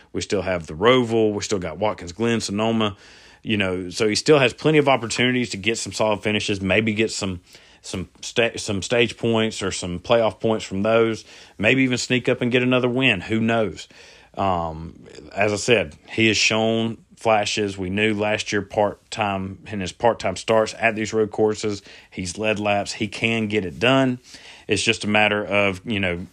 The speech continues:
getting that consistency and taking advantage of the equipment that he has.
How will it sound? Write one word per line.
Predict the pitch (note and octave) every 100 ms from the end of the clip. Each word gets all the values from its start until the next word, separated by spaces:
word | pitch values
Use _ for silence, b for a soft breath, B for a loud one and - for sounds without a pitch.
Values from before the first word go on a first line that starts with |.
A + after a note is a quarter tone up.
| _ _ _ _ _ _ - A2+
getting | G2 G2+ G#2
that | G#2 G2+
consistency | G#2 - A2 - G#2+ - G#2+ G#2 G2 B B B
and | F2+ F#2
taking | A2 F#2+ G#2
advantage | F#2 G2 G2+ F#2
of | F#2+ F2+
the | F#2 E2+ D#2
equipment | F2 A#2+ A2 G2
that | F#2
he | E2+
has. | G2 A#2+ C3 D3 -